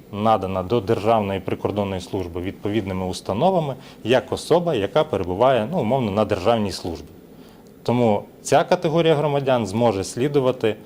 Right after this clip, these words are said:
тільки у службове відрядження. Е, щодо можливості виїзду, е, для чоловіків, громадян України у віці від вісімнадцяти до двадцяти двох років включно,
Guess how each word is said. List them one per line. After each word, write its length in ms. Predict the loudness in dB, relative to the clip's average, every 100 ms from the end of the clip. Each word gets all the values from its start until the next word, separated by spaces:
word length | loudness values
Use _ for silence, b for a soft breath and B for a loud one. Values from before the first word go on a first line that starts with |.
| B B -20
тільки 440 | -6 -2 -2 -2 -4
у 180 | -4
службове 540 | -8 -8 -2 2 2 2
відрядження. 640 | -2 -2 -2 -4 -12 -16 -18 -20 B B B B B -20 -20 -14
Е, 360 | -8 -4 -2 -4
щодо 800 | -6 -2 2 2 4 4 4 0 -6 -20 -14 -2
можливості 800 | 0 2 4 6 4 0 -4 0
виїзду, 720 | 2 2 2 -2 -4 -4 -6 -14 -10
е, 280 | -6 -2 -4
для 420 | -4 -2 2 0
чоловіків, 720 | -2 -4 -2 -2 -6 -6 -4 -6 -10
громадян 400 | -8 -6 -4 -4
України 500 | -4 -4 -2 -2 -4
у 100 | -4
віці 300 | -2 -4 -6
від 140 | -8 -6
вісімнадцяти 640 | -6 -4 0 0 -2 -10
до 120 | -6 -4
двадцяти 420 | -4 -6 -6 -8
двох 260 | -8 -6
років 260 | -4 -4 -10
включно, 500 | -4 -4 -4 -6